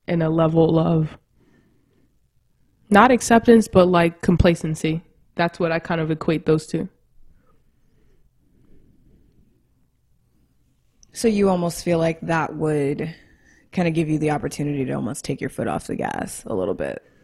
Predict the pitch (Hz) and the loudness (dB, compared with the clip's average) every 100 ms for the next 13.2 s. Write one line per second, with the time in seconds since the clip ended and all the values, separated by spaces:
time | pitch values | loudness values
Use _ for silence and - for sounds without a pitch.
0 | _ _ _ 196 208 180 - 214 214 196 | _ _ _ 4 6 6 6 4 6 4
1 | 175 165 151 170 190 214 196 - 196 196 | 6 6 6 6 6 8 6 6 6 8
2 | 196 190 185 185 185 180 165 - 180 - | 6 4 2 4 4 4 2 0 -2 4
3 | 180 175 170 180 214 208 180 185 175 165 | 6 6 6 6 4 2 2 2 0 0
4 | 170 170 190 185 185 170 - 180 180 175 | -2 -4 2 4 4 2 -4 0 6 6
5 | 175 175 - 170 170 175 - _ 175 _ | 4 0 -2 -2 0 -2 -4 _ -20 _
6 | 190 185 - 196 180 165 196 180 - 202 | 0 0 0 -2 -2 2 2 2 0 -2
7 | 185 - 165 160 165 160 151 - 214 _ | -2 -2 -4 -2 0 2 0 -2 -10 _
8 | _ _ _ _ _ _ _ - 175 165 | _ _ _ _ _ _ _ 4 6 6
9 | 160 208 _ _ _ _ _ _ _ _ | 2 -2 _ _ _ _ _ _ _ _
10 | _ _ _ _ _ _ _ _ _ _ | _ _ _ _ _ _ _ _ _ _
11 | _ 220 190 - 214 208 185 208 - 202 | _ 4 4 4 6 6 6 2 6 6
12 | 196 185 185 180 175 - 180 190 190 180 | 6 4 4 4 4 2 4 4 6 4
13 | 180 | 0